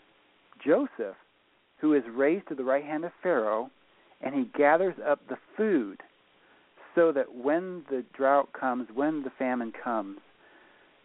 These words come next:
Joseph is instrumental in bringing food not just to Egypt, but to the whole world, because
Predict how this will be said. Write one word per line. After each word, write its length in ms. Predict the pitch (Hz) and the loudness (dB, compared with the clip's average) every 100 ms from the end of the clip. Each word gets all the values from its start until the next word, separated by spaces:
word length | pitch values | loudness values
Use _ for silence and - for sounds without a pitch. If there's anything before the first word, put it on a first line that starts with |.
| _ _ 127 | _ _ 2
Joseph 420 | 156 190 - 160 | 2 2 -2 -6
is 100 | 139 117 | -6 -4
instrumental 800 | 151 - - 139 143 147 120 104 | -6 -8 -10 -6 -6 -6 -10 -10
in 180 | 113 | -12
bringing 400 | 110 135 135 123 - - | -10 -8 -6 -8 -12 -4
food 380 | 180 151 120 - _ _ - | 0 2 0 -4 _ _ -18
not 360 | 107 123 190 - - | -2 2 2 0 -2
just 180 | 165 - - | -4 -4 -10
to 120 | 135 127 _ | -10 -10 _
Egypt, 420 | 190 190 123 - - - _ _ _ _ _ _ _ _ _ | -8 -6 -6 -8 -14 -20 _ _ _ _ _ _ _ _ _
but 120 | 127 - | -4 0
to 60 | 117 | 0
the 120 | 113 | 2
whole 240 | 120 120 | 2 2
world, 360 | 113 131 107 - - _ _ _ _ _ _ - | 2 0 -2 -8 -18 _ _ _ _ _ _ -12
because 180 | - | -8